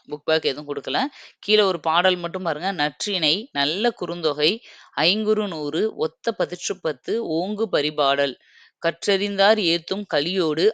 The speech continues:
அகம் புறம் என்னும் இத்திரத்த எட்டு தொகை. இந்த நூல் எதுக்கு, இந்த பாட்டு எதுக்கு அப்படின்னா, இந்த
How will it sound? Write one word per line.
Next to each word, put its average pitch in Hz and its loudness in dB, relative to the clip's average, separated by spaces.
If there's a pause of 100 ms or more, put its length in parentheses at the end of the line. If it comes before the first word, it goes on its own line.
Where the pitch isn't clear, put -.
அகம் 196 -2
புறம் 175 0
என்னும் 165 -6 (320)
இத்திரத்த 185 0 (120)
எட்டு 156 -4
தொகை. 143 -6 (1400)
இந்த 185 -2
நூல் 226 0
எதுக்கு, 185 0
இந்த 180 0
பாட்டு 196 2
எதுக்கு 156 -2
அப்படின்னா, 135 -4 (520)
இந்த 180 0